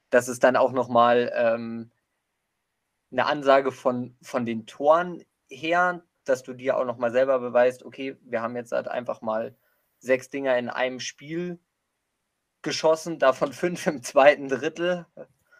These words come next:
Unterm Strich reichen dann halt doch zwanzig Minuten Eishockey. <laughs>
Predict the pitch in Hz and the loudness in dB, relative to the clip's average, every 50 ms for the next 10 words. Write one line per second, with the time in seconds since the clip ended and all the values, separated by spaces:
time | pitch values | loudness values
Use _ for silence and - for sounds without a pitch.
0 | _ _ _ - - - 156 127 123 139 151 135 - - 135 139 147 - - 123 | _ _ _ -8 -4 -2 -2 0 0 -2 -2 -2 -4 -8 -8 -8 -8 -6 -2 2
1 | 123 131 143 165 - 147 131 135 131 127 127 123 123 120 120 120 - _ _ _ | 4 4 4 2 -2 -6 -2 -2 -2 -2 -2 -2 -2 -2 -2 -2 -6 _ _ _
2 | - 190 202 - - _ _ - - 151 147 156 165 - 147 - - 147 143 143 | 2 2 2 2 -2 _ _ -6 -2 0 0 0 -2 -8 -18 -16 -14 -12 -10 -10
3 | 156 - - 151 139 123 139 151 151 - 165 156 - - - 170 - - - _ | -10 -4 0 2 4 4 4 2 0 -2 -4 -6 -6 -6 -14 -16 -18 -18 -10 _
4 | - | -4